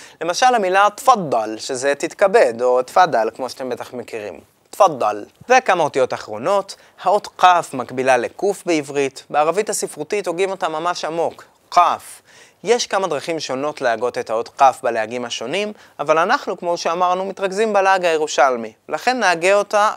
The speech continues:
כמו א'. ככה זה בירושלים. אז נגיד בקבוק זה קנינה, ובירושלים הוגים ענינה, במקום כף, א'.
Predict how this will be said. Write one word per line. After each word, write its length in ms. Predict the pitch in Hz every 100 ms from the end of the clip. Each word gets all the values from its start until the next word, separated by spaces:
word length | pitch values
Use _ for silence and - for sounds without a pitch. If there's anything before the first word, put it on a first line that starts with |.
| -
כמו 360 | - 160 180 - _
א'. 180 | 143 131 101 - - _ _ -
ככה 220 | 208 214
זה 120 | 180
בירושלים. 640 | 151 139 123 123 107 85 104 _ - _ -
אז 60 | 156
נגיד 280 | 180 202
בקבוק 460 | 160 - 165 240 208
זה 180 | 147 151
קנינה, 880 | - 147 147 143 117 107 110 143 226 _ _ -
ובירושלים 920 | 135 131 131 - - 294 277 262 254
הוגים 480 | 240 185 214 226 233 _ _ 180
ענינה, 600 | 214 202 190 180 175 170 170 _ -
במקום 340 | 131 185 170 -
כף, 400 | 160 131 - - _ -
א'. 180 | 135